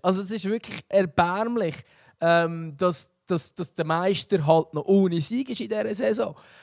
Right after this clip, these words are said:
Ähm, und das wettbewerbsübergreifend und das auch gegen einen F C Winterthur gewinnt man nicht, oder? Ähm, dann ist es nicht lo-, also dann ist es logisch, der F C Winterthur wird gegen P S V Eindhoven auch fünf null untergehen.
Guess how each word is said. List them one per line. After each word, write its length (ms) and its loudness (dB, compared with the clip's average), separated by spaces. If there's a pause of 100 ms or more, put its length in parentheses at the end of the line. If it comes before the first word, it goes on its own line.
(140)
Ähm, 440 2 (520)
und 220 -4
das 400 2
wettbewerbsübergreifend 1200 -2
und 200 -8
das 380 2 (420)
auch 500 6 (240)
gegen 300 2
einen 100 -6
F 220 -4
C 140 -12
Winterthur 840 -4
gewinnt 320 6
man 140 -2
nicht, 380 -2
oder? 320 -6 (340)
Ähm, 400 2
dann 160 2
ist 120 -4
es 100 -6
nicht 140 -6
lo-, 200 -2
also 260 -4
dann 80 2
ist 220 -6
es 60 -4
logisch, 580 0 (180)
der 120 4
F 100 -2
C 100 -4
Winterthur 500 0
wird 120 4
gegen 200 0
P 140 4
S 140 4
V 80 0
Eindhoven 460 0
auch 100 2
fünf 200 -4
null 180 4
untergehen. 500 -2